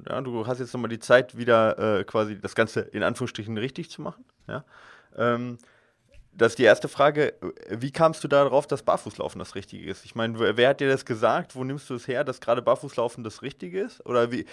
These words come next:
also ich meine, auch wenn du jetzt nicht sagst, das ist das Richtige für jeden, mag sein, aber damals, wa-, warum,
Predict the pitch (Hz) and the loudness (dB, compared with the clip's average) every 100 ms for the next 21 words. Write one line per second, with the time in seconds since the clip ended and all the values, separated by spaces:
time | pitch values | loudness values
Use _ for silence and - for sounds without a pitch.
0 | - - 117 120 - 135 - - 131 131 | -18 -8 -6 0 0 -2 -12 0 2 2
1 | 139 131 135 - 147 - 131 - 117 127 | 2 2 0 -2 -6 -2 -2 -4 -10 -14
2 | - - - 120 - 139 117 113 110 110 | -16 -18 -6 -6 -6 -10 -10 -10 -8 -8
3 | 170 135 120 127 143 131 107 104 165 165 | -4 -4 -2 -2 0 0 2 0 0 -6
4 | - 113 113 123 147 | -6 -6 0 0 0